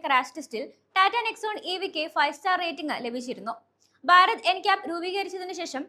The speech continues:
ക്രാഷ് ടെസ്റ്റിംഗിന് വിധേയമായ ആദ്യത്തെ ഇ വികളിൽ ഒന്നായിരുന്നു ടാറ്റ നെക്സോൺ ഇ വി. ചൈൽഡ് occupant പ്രൊട്ടക്ഷനിൽ നാൽപത്തിയൊൻപത് പോയിന്റിൽ നാൽപത്തിനാല് പോയിന്റ് എട്ട് മൂന്ന് പോയിന്റും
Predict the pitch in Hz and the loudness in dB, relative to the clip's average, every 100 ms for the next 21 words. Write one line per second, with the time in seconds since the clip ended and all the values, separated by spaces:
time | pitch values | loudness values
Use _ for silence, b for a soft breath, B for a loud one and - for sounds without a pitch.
0 | - 349 330 330 359 359 330 330 302 285 | 0 4 4 2 -12 -10 -6 -4 -4 -4
1 | 320 370 359 247 247 - 269 294 311 339 | -2 0 0 2 2 2 2 2 -2 -6
2 | 311 311 330 370 359 330 311 262 226 269 | -6 -6 -6 -4 -2 0 2 0 0 -8
3 | - 349 349 359 262 - 202 190 190 240 | 0 2 2 0 -4 -10 -16 -14 -12 -14
4 | _ _ _ _ _ - 392 427 440 466 | _ _ _ _ _ 4 4 6 0 -2
5 | 440 466 415 403 403 403 381 349 311 320 | -4 -4 -4 -4 -4 -6 -8 0 0 0
6 | 392 370 330 320 392 453 392 349 330 339 | -6 -4 -2 -2 -4 -2 -2 -2 -4 -2
7 | 294 285 339 294 285 311 370 330 320 320 | 0 0 -6 -2 -2 -2 -4 -4 -6 -4
8 | - 277 415 392 359 349 339 311 285 220 | -6 -6 -6 -4 -4 -4 -2 -2 -2 -6